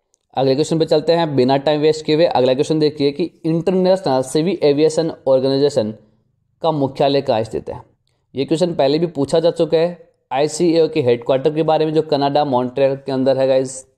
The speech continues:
अगला क्वेश्चन देखिए, भारतीय मानक समय रेखा किस राज्य से नहीं गुजरती? तो गाइस, उस राज्य का नाम है बिहार, जिसकी कैपिटल पटना है और नीतीश कुमार यहाँ के मुख्यमंत्री और फागू चौहान यहाँ के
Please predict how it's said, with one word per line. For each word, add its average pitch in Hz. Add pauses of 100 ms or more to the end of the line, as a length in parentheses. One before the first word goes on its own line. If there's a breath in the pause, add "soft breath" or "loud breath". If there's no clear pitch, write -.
(1400)
अगला 147
क्वेश्चन 170
देखिए, 151
भारतीय 147
मानक 160
समय 143
रेखा 143 (220)
किस 208
राज्य 160
से 165
नहीं 139
गुजरती? 110 (640)
तो 120
गाइस, 139
उस 165
राज्य 156
का 160
नाम 156
है 151
बिहार, 135 (680)
जिसकी 120
कैपिटल 139
पटना 143
है 147
और 147
नीतीश 127
कुमार 139
यहाँ 120
के 170 (380)
मुख्यमंत्री 147
और 160
फागू 127
चौहान 135
यहाँ 120
के 202